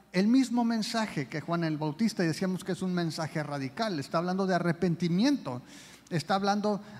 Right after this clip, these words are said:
a, a que todos, aún los judíos, eh, que eran el pueblo escogido, se arrepientan. Y luego vimos también el poder del rey. En el mismo capítulo cuatro, cuando Jesús comienza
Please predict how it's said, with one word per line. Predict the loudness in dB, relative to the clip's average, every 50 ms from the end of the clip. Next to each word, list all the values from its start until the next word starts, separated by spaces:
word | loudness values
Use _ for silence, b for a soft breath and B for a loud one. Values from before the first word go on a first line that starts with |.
| B 0
a, | 0 0 0 2 0
a | 0 0 2
que | 0 2 2 0 -2 -4 -10 -14 -4
todos, | -2 0 0 0 0 0 0 0
aún | 0 2 2 2 0 2 2
los | 0 0 -2
judíos, | -6 -6 -4 -4 -2 0 0 2 2 2 0 -2 -4 -6 -8 -12 -14 -16 B B B B B B
eh, | -4 -4 -4 -2
que | 0 0 2
eran | 2 0 0 0
el | -2 -2
pueblo | 0 0 2 2 0
escogido, | 0 -2 -2 -4 -4 -4 -2 -2 0 2 2 2 0 0 -4 B B B B B B
se | -2 0 0
arrepientan. | 0 2 0 -4 -2 0 2 2 4 4 2 2 0 -4 -4 -6 -10 -14 B B B B B B B B B B B B
Y | 2 4
luego | 4 6 4 4 4
vimos | 4 4 4 4 4 2 0 -2 -10 -14 B B B B -2
también | 0 0 2 2 2 2 2 2 0 -2 0
el | -2 -2 -2 -2
poder | -4 -2 0 0 2 2 2 2 0 0 -2 -4 -4 -6 -8 -12
del | -12 -8 0 0 2 2 2
rey. | 2 4 4 4 4 2 0 -4 -6 B B B B
En | 0 2 2
el | 4 4
mismo | 6 6 6 6 4 2 2
capítulo | 0 0 0 -2 0 2 4 4 2
cuatro, | 2 2 0 0 0 0 -2 -4
cuando | 0 0 0 0 2 2 0 0 -2 -4 -12 -20 -8
Jesús | 0 2 2 2 2 -2 0 2 2 4 4 2 0
comienza | 2 2 4 4 4 4 4 2 2 2 2 2 2 2 0 -2 -4